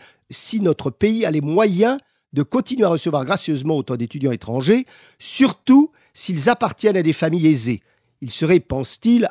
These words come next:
habile de repenser notre système d'accueil avec générosité, élégance, rigueur et justice, bien sûr.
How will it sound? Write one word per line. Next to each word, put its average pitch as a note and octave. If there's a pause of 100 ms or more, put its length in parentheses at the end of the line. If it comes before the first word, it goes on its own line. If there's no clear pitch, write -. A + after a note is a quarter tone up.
habile G#3+ (220)
de C3
repenser D#3+
notre C3
système A#2+
d'accueil D#3
avec G#2+
générosité, A#2
élégance, C3 (260)
rigueur C3+
et G3
justice, G#2+
bien G#2
sûr. -